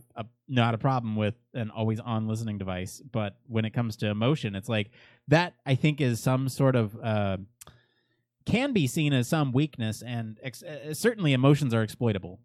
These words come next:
And I think that's where the difference is for me, is that, like, I guess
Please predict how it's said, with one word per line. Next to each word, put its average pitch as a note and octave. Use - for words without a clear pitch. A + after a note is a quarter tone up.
And C3+
I C3+
think E3
that's D3+
where B2+
the A#2
difference A2+
is G2
for G#2
me, F#2
is G#2
that, G2+
like, G2+
I G2+
guess A2+